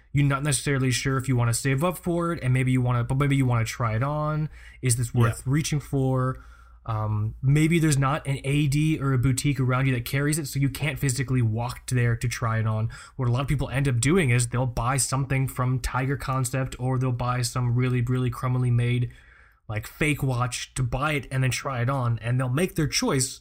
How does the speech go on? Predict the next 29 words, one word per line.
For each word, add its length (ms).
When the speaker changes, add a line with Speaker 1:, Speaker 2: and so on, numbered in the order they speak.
Speaker 1:
whether 160
or 20
not 140
to 60
buy 580
that 200
watch 420
based 300
on 140
how 340
the 80
copy 380
performs, 640
Speaker 2:
Mm-hmm. 240
Speaker 1:
um, 340
Speaker 2:
Yeah. 100
Speaker 1:
which 180
presents 480
some, 500
some 140
pretty 200
incongruous, 800
like, 260
points 240
of 80
connection 680
in 120
terms 260
of 160